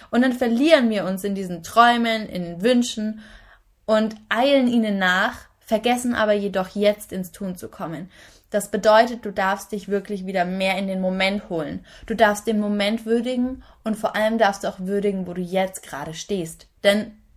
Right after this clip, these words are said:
es ist genau richtig. Auch wenn wir das manchmal uns nicht so wünschen, aber der Moment, in dem du bist,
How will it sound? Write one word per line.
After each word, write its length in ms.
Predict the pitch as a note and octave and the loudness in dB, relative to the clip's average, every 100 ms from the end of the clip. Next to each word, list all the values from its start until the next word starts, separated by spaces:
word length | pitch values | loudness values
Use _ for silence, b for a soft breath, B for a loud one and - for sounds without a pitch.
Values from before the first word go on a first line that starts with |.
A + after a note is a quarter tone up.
| _ - | _ -10
es 160 | G3+ | -8
ist 180 | G#3+ G#3+ | -8 -6
genau 280 | G#3 F#3+ F3 | -2 0 0
richtig. 460 | F3+ E3+ - - _ - | -2 -6 -14 -20 _ 0
Auch 200 | A3+ A3+ | 0 4
wenn 180 | C#4 C4+ | 4 4
wir 100 | B3+ | 2
das 160 | A3 A3+ | 0 2
manchmal 360 | G#3+ A#3+ G#3 | 2 2 -4
uns 160 | F#3 F#3 | -6 -8
nicht 140 | F#3 | -10
so 160 | - E3+ | -8 0
wünschen, 400 | A#3+ C4+ C#4+ D4+ B B B B B B G#3 | 2 2 -2 -6 B B B B B B 2
aber 400 | G#3 G3+ F#3 G3+ _ - | 4 4 0 -4 _ -2
der 100 | G3+ | 0
Moment, 480 | G3 F#3+ G#3 A3 F3+ | 0 0 -2 -4 -8
in 160 | F3 | -8
dem 200 | E3+ E3+ | -8 -6
du 200 | A#3+ B3 | -4 -2
bist, 400 | F#3+ - - - | -2 -6 -10 -20